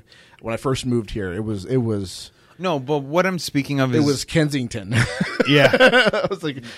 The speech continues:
Speaker 1: I keep trying to, like, every time I talk to Steve, I'm like, "Hey, you should come to"
Speaker 2: <laughs> North Vegas.
Speaker 1: Yeah, come to Kensington in the desert.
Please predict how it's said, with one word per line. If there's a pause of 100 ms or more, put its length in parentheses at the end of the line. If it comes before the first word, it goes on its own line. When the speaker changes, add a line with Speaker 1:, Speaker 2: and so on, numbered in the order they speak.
(100)
Speaker 1:
I
keep
trying
to,
like,
every
time
I
talk
to
Steve,
I'm
like,
"Hey,
you
should
come
to" (100)
Speaker 2:
<laughs>
North
Vegas.
Speaker 1:
Yeah,
come
to
Kensington
in
the
desert.